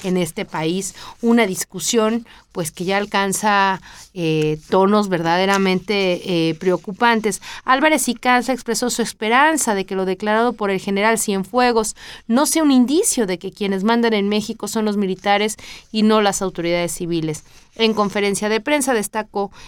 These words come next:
que pese a lo establecido por el titular de la sedena, la Comisión Interamericana de Derechos Humanos insistirá en que los militares integrantes del veintisiete Batallón sean interrogados por el miembro del Grupo Interamer-,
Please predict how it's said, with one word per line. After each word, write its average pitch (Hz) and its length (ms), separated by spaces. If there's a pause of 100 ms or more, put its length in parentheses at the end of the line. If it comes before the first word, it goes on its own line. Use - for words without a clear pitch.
(120)
que 208 120
pese 208 260
a 208 40
lo 202 80
establecido 214 640
por 226 120
el 202 80
titular 202 400
de 202 120
la 190 100
sedena, 185 580 (260)
la 277 200
Comisión 277 480
Interamericana 202 800
de 202 80
Derechos 185 420
Humanos 240 540
insistirá 233 800 (500)
en 208 120
que 214 140
los 196 140
militares 220 600
integrantes 226 640
del 247 120
veintisiete 202 560
Batallón 190 640 (340)
sean 247 600
interrogados 202 800
por 196 160
el 190 100
miembro 202 540
del 196 180
Grupo 202 380
Interamer-, 190 420